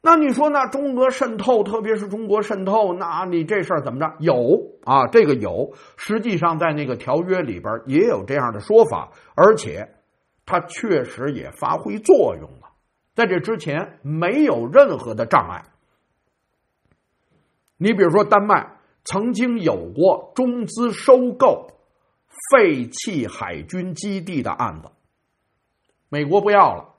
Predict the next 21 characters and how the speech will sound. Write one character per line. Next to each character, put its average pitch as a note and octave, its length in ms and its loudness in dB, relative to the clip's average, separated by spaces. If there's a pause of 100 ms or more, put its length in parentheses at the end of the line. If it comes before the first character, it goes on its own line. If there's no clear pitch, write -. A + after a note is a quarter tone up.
(220)
丹 E3 160 0
麦 E3 220 0
呢 C3+ 140 -4
就 C#3 120 -4
想 C3+ 140 -4
把 A2 140 -4
它 B2+ 100 -6
卖 C#3 220 -2
给 F#2+ 140 -14
中 D3+ 220 -4
国， E2+ 320 -10 (540)
美 D#3 260 -2
国 D#3+ 320 -2
一 E3+ 220 -8
句 F#3+ 200 -6
话 D#3 460 0
成 G#3+ 380 -4
功 A3+ 300 -2
阻 G3 440 0
止 G#3 120 -10
了 C#3+ 480 -4